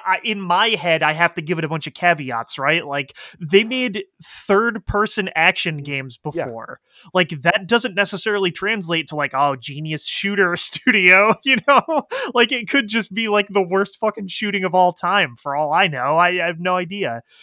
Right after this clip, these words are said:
Speaker 1: So I, I, especially for that game, I'm trying to temper my expectations in a way where it's like, yes, I know that this studio can build, like, a solid open world that can get me
Speaker 2: Mm-hmm.
Speaker 1: invested,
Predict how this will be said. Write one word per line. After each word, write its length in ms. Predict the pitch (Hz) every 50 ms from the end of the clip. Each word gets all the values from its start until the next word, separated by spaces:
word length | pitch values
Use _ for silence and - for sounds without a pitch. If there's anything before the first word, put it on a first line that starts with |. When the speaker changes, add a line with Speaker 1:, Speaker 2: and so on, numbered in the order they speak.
| - _ _ -
Speaker 1:
So 500 | 156 - - - 180 180 180 175 175 170 - - - _ _ - -
I, 340 | 180 196 208 202 202 - - - - - -
I, 100 | 180 185
especially 480 | 180 170 - - 226 226 214 - 202 170
for 120 | - 170 151
that 160 | 156 151 151
game, 200 | 160 156 156 143
I'm 100 | 143 143
trying 280 | - - 165 160 160 135
to 80 | 143
temper 300 | - - 165 156 156 151
my 160 | 147 147 139
expectations 680 | 143 139 - - 139 - - 147 151 147 156 151 131 143
in 80 | 143 135
a 60 | 127
way 320 | 123 131 127 127 123 127
where 240 | 120 120 127 123 123
it's 180 | 123 - - 139
like, 400 | 131 127 123 117 _ _ - _ _ _ _ - - - - _ _ _
yes, 380 | 131 135 156 165 160 - - 160 -
I 140 | - 156 160
know 160 | 160 156 165 156
that 140 | 151 147 -
this 140 | 160 139 -
studio 520 | - - - 147 143 147 147 143 139 135
can 240 | 131 - 151 139 131
build, 540 | 113 113 143 135 135 131 131 131 131 120 139 147 - _ _ _ _ _ _ _ _ _ _ _ _ _ _ _ _ _ _ _ 104
like, 340 | 147 156 135 135 135 131 - -
a 80 | - 156
solid 540 | - - - - 151 135 143 139 143 147 139 - -
open 380 | 151 139 - - 151 139 120
world 520 | 104 117 120 135 151 160 170 180 170 151 127
that 220 | 135 131 135 _ -
can 200 | - 151 131 117
get 200 | 107 135 - -
me 140 | 143 139
Speaker 2:
Mm-hmm. 100 | 135 120
Speaker 1:
invested, 600 | 117 - 123 135 131 123 113 196 196 202 185 208